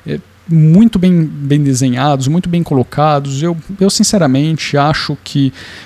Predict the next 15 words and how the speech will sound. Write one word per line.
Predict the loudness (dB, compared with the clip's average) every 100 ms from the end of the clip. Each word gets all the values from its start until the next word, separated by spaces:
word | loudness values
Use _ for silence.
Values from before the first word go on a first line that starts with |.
| -8
primeiro | 0 2 2 0
que | 2
o, | 0 0 -6 0
o, | 2 4 2
nessa, | 2 2 2 0 -2 2
nessa | 2 0
questão | -2 -4 0 0
o | 2
time | 2 2
do | 2
Gnome | 2 0 0
tá | -2
no | 0
caminho | 0 -2 -2
certo | 0 0 0 -4